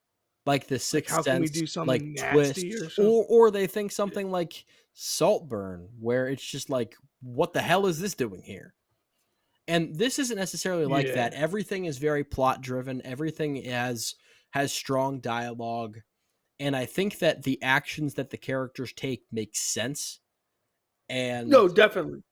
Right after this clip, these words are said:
Speaker 1: like, like, for example, I, I loved Wes Bentley in this movie. I thought his character was very interesting, and I think that his interactions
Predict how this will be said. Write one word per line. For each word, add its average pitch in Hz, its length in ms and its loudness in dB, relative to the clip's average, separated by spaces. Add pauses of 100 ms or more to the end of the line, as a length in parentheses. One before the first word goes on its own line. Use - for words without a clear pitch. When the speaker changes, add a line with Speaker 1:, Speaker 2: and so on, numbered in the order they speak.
(360)
Speaker 1:
like, 156 320 0
like, 160 280 -4 (340)
for 196 160 0
example, 185 460 -2
I, 151 420 2 (760)
I 165 220 6
loved 151 460 4
Wes 165 260 2
Bentley 147 480 2
in 95 140 -8
this - 200 -14
movie. 92 320 -10
I 113 120 0
thought 143 200 2
his 180 200 2
character 123 520 -2
was 117 160 -8
very 127 360 -2
interesting, 147 600 -4
and 143 120 -2
I 135 120 0
think 185 280 -8
that 151 120 -4
his 156 240 0
interactions 139 840 -4